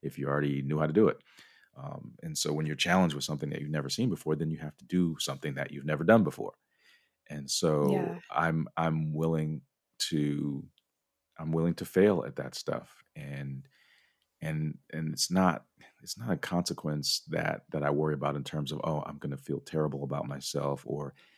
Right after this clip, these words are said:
Speaker 1: it, it means that I'm a failure as a human being. Like, I'm not worried about that. That's, that's, I guess, where the arrogance comes in. I'm, I'm, I'm not worried about feeling like a, a failure as a, as a human.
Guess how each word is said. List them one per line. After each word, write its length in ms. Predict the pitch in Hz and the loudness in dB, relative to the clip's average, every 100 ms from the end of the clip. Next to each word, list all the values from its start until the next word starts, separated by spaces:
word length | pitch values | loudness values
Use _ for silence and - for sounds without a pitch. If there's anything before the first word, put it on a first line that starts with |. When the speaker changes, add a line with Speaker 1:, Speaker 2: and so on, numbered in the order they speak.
| _ _ | _ _
Speaker 1:
it, 120 | 78 - | -8 -6
it 140 | - 80 | -8 -4
means 320 | 80 78 71 | -2 -2 -2
that 140 | 71 | -4
I'm 100 | 71 | -4
a 60 | 69 | -6
failure 420 | - 73 73 69 | -4 -2 0 -2
as 100 | 67 | -4
a 60 | - | -6
human 300 | 78 69 69 | -6 -6 -6
being. 340 | 67 76 71 - | -2 -2 -4 -2
Like, 160 | 85 - _ _ 85 | -2 -2 _ _ -14
I'm 80 | |
not 180 | 104 - | -10 -4
worried 240 | 90 98 78 | 2 4 4
about 260 | - - | -2 -4
that. 180 | - 82 | -4 0
That's, 220 | 85 - | 0 0
that's, 300 | - 82 - - _ - | 0 -2 -2 -12 _ -12
I 40 | 78 | -6
guess, 220 | 76 - | -4 -2
where 120 | 73 | -2
the 140 | 67 73 | -2 -2
arrogance 480 | 73 71 67 - - _ | -4 -4 -8 -10 -10 _
comes 260 | - - 113 | -14 -2 0
in. 120 | - | 2
I'm, 100 | 107 | 0
I'm, 120 | - - | -6 -4
I'm 80 | 101 | -2
not 160 | 98 - | -2 -2
worried 220 | 71 69 | -2 -2
about 220 | - - | -4 -6
feeling 240 | 76 76 | -6 -4
like 240 | - 71 - _ _ _ _ _ | -6 -10 -12 _ _ _ _ _
a, 60 | 85 | -10
a 200 | - - | -10 -12
failure 420 | 76 78 76 69 | -4 0 0 -2
as 180 | 69 - | -6 -8
a, 180 | 69 - | -10 -12
as 140 | 71 - | -14 -14
a 40 | |
human. 460 | - 95 76 76 | 0 2 2 -2